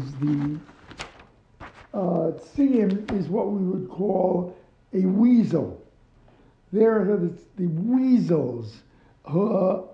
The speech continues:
will inhabit together with the cats, as iyim, and with the owls who dwell there. In other words, as Rashi points out, mine chayot hamitzuyin bechurba.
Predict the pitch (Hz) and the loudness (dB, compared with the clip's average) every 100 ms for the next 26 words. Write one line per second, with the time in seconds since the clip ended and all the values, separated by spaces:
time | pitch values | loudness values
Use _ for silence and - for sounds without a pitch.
0 | - 208 180 180 151 143 208 214 185 185 | -6 -2 0 0 -2 -2 0 0 2 0
1 | 185 175 160 202 190 175 185 185 - - | 0 -2 0 2 4 4 0 -2 -10 -14
2 | - 185 185 185 185 - 190 180 - 240 | -2 4 4 4 -4 -8 -6 -6 -6 -4
3 | 208 139 - - - _ _ _ _ _ | -2 -4 -10 -18 -20 _ _ _ _ _
4 | _ _ 190 139 311 240 240 208 165 139 | _ _ -10 -8 0 2 2 2 0 -4
5 | - - _ _ _ - 208 208 214 214 | -8 -20 _ _ _ -4 0 4 4 2
6 | - 175 226 277 240 208 233 214 160 135 | -4 -2 0 0 -2 2 6 6 4 0
7 | 135 - 160 143 170 196 202 190 160 123 | -6 -4 -4 -2 2 6 8 6 4 0
8 | 110 - - - - - 208 247 233 220 | -4 -12 -20 -20 -20 -8 -2 0 2 4
9 | 202 175 147 165 214 220 - 208 - 156 | 4 2 -2 -2 -2 -2 -4 -8 -6 -6
10 | 165 143 208 185 180 180 - - - - | -6 -4 -2 -2 -2 -4 -14 -20 -12 -2
11 | 220 247 240 202 - 202 220 233 202 196 | 2 4 4 2 0 -2 -2 0 0 -2
12 | 190 170 196 180 180 - - 226 202 202 | -4 -6 0 0 -2 -6 -2 0 2 2
13 | 190 175 170 - 190 190 131 117 | 2 0 -2 0 2 4 0 -6